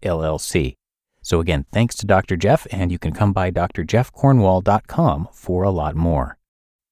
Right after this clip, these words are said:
But that's it for another edition of Optimal Startup Daily. Hope you enjoyed the two posts today.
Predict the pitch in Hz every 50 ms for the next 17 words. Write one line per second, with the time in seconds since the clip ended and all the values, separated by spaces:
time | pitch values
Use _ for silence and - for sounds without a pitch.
0 | _ _ _ _ - - - 147 139 - 160 165 165 - - 139 131 131 135 131
1 | 131 123 120 127 123 - 143 120 107 117 113 - - 120 113 110 104 - - -
2 | 110 107 104 98 - - - 123 147 190 240 226 - - - 101 98 - - -
3 | 98 - 87 82 - - 98 92 92 90 92 87 - - 104 92 - - 95 98
4 | - - - - 104 98 107 113 131 143